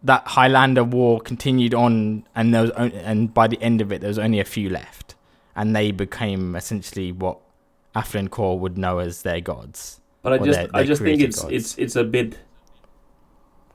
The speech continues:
Speaker 2: um, yeah, yeah, yeah, I, I, I,
Speaker 1: And, and,
Speaker 2: I,
Speaker 1: and,
Speaker 2: I have
Speaker 1: and,
Speaker 2: to
Speaker 1: and
Speaker 2: flip
Speaker 1: what
Speaker 2: the idea around, but I do like it, because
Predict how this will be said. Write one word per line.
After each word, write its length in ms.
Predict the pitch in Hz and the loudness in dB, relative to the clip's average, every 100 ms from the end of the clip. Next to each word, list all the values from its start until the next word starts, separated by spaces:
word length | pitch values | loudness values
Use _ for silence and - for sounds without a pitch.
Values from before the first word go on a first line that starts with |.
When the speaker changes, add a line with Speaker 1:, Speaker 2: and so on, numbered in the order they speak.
| _ _ _ | _ _ _
Speaker 2:
um, 480 | - 208 214 214 208 196 | 2 4 4 0 -6 -4
yeah, 200 | - - | -4 -2
yeah, 360 | 262 262 117 95 196 | 4 4 4 0 -4
yeah, 200 | 294 254 | 2 4
I, 240 | 101 - - - 185 | 2 0 -4 0 0
I, 140 | - - - - - - - - | -2 -4 -20 -20 -18 -16 -16 -8
I, 100 | - | 2
Speaker 1:
And, 180 | 151 151 | 4 6
and, 180 | 139 160 | 6 6
Speaker 2:
I, 40 | 165 | 6
Speaker 1:
and, 140 | 147 | 6
Speaker 2:
I 60 | 165 | 6
have 160 | 147 | 6
Speaker 1:
and, 80 | 135 | 4
Speaker 2:
to 120 | - | 0
Speaker 1:
and 100 | 135 | 4
Speaker 2:
flip 140 | - - | 4 6
Speaker 1:
what 80 | |
Speaker 2:
the 60 | 170 | 6
idea 280 | 147 151 143 | 8 6 6
around, 320 | 127 147 175 | 4 2 4
but 180 | 147 131 | 4 4
I 40 | |
do 200 | 120 147 | 6 6
like 360 | 147 123 139 147 | 6 6 2 2
it, 180 | 185 185 | -2 0
because 400 | 147 139 120 | 0 0 0